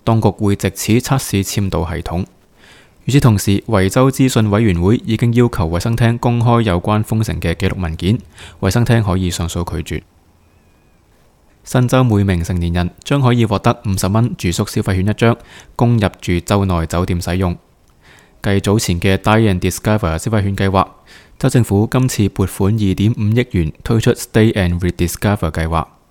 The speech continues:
州長普勒德表示，此舉係為解封之後振興本地旅遊業。新州今日錄得二百八十三宗個案同埋七宗死亡個案。喺香港，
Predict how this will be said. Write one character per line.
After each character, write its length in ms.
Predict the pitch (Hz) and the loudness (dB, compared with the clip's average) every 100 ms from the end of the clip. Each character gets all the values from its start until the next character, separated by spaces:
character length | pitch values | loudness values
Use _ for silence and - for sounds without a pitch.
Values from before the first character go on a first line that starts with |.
| _ _ | _ _
州 200 | - 113 | -2 0
長 180 | 110 104 | 2 0
普 100 | 113 | 2
勒 80 | 95 | 0
德 100 | - | 0
表 160 | - 101 | 0 0
示， 260 | - 95 - - _ | 2 0 -2 -10 _
此 180 | - 139 | -2 2
舉 180 | 135 139 | 4 6
係 180 | 117 | 4
為 240 | 98 98 95 | 4 2 0
解 220 | - 101 | 0 0
封 180 | 131 123 | 0 -2
之 160 | 123 | 0
後 220 | 127 107 85 | 0 2 0
振 240 | 101 95 | -2 0
興 240 | 98 104 | 0 0
本 220 | 101 87 92 | 0 -2 -2
地 180 | 90 | -2
旅 160 | 82 82 | -2 -2
遊 160 | 85 78 | -4 -2
業。 180 | 90 - - _ _ _ _ - - _ | -2 -2 -8 _ _ _ _ -20 -20 _
新 220 | - 101 | -4 0
州 160 | 98 98 | 2 2
今 100 | 202 | 2
日 60 | |
錄 160 | 92 170 | 0 0
得 80 | - | -2
二 280 | - 104 95 | -2 -2 -2
百 140 | - 104 | 0 0
八 180 | - | 0
十 140 | 104 - | 0 -2
三 240 | - 127 127 | -2 0 2
宗 200 | 127 120 | 0 0
個 80 | 101 | 0
案 180 | 104 | 0
同 160 | 101 98 | -2 -4
埋 140 | 80 | -8
七 160 | - - - | -6 -8 -4
宗 180 | 101 95 | -4 -4
死 200 | - 85 | -4 -6
亡 160 | 80 | -4
個 80 | 80 | -6
案。 260 | 82 87 87 - _ _ _ _ _ _ _ _ _ _ _ _ _ | -6 -6 -6 -12 _ _ _ _ _ _ _ _ _ _ _ _ _
喺 120 | - | -2
香 120 | 98 104 | 0 0
港， 240 | 87 101 | 0 0